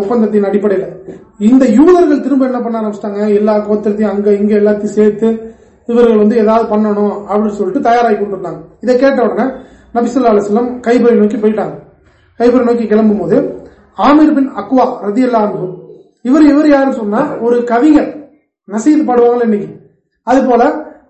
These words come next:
ஒரு பாட்டு வடிவுல அவர் வந்து கவிஞ-, க-, கவிதை படிக்கக்கூடிய ஒரு நபர். ஏன் நபி ஸல்லல்லாஹு அலைஹி வஸல்லம் மி-, ஒரு நீண்ட தூர பயணம்லாம் போகும்போது இது போல செட்டப்லாம் பண்ணிட்டு தான் போவாங்க,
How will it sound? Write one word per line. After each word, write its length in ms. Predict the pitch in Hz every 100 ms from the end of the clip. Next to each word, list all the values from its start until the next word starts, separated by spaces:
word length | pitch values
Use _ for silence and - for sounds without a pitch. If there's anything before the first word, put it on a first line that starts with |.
| 233
ஒரு 120 | 262 -
பாட்டு 260 | 254 311 311 269
வடிவுல 320 | 240 220 262 - - - - _ _
அவர் 280 | - 269 269 240
வந்து 180 | 233 294 254 220 202 190 185 180 180
கவிஞ-, 380 | 262 285 285 269 226
க-, 200 | 226 208 220
கவிதை 260 | 269 302 285
படிக்கக்கூடிய 400 | 220 208 196 220 247
ஒரு 80 | 190
நபர். 200 | 202 202 - - _ _ _ _ _ _ -
ஏன் 260 | 226 285 254
நபி 120 | 262
ஸல்லல்லாஹு 260 | - 311 277
அலைஹி 120 | 254
வஸல்லம் 260 | 254 285 302 - 226
மி-, 180 | 254 262 220
ஒரு 140 | 247 247 240 - - 240
நீண்ட 200 | 285 277
தூர 140 | 269 277 233
பயணம்லாம் 420 | 240 240 240 254
போகும்போது 320 | 220 214 190 262 - - - _ -
இது 100 | 277 269
போல 140 | 269 285 269 233 226 208 196 190 175 - -
செட்டப்லாம் 420 | 233 269 254 269
பண்ணிட்டு 260 | 240 226 254
தான் 140 | 233
போவாங்க, 260 | 208 185